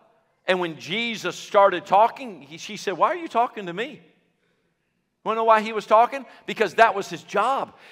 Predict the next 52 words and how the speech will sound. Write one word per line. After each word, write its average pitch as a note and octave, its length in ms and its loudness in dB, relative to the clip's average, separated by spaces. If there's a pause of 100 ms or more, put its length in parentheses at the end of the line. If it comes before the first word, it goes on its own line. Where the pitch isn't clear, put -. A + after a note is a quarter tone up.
His - 280 -2 (100)
job A#3+ 480 4 (160)
was F#3+ 200 -2
to F#3+ 120 -6
bring D#3 580 -4
light A3 380 2 (300)
to G#3 200 -2
a D#3+ 80 0 (300)
dark F#3 420 2
world. G#3 480 -2 (380)
You B3 240 -6
and B3 80 -2
I B3+ 220 4
are G#3 100 -4
not F#3 200 4
living G#3 340 -4
in E3 120 -4
a D3+ 80 2
light E3+ 380 0
world. D3+ 280 -4
We're A#3 140 -2
living G3+ 240 -4
in F#3 140 -4
a D#3+ 80 -4
dark E3+ 480 0
world. D#3 320 -4 (200)
And F#3 120 -10
you A#3+ 100 -12
say, A3+ 140 -2
"Well, G#3 160 4
how A#3 180 2
do C4+ 120 0
I A3+ 60 8
use G#3+ 360 -8
this G3 180 -4
gift?" - 340 0 (200)
You A#3 200 -8
and A3 80 -4
I A3 120 4
use G#3+ 540 -8
this G#3 240 0
gift C4 340 0 (300)
to A#3 200 -8
be C4+ 680 -8
a F3+ 160 0
light. F#3+ 340 6
Can B3+ 160 -10
I D#4+ 80 -2
ask D#4 180 -10
you G#3 60 -6
a G3 60 -6
question? A#3 500 -6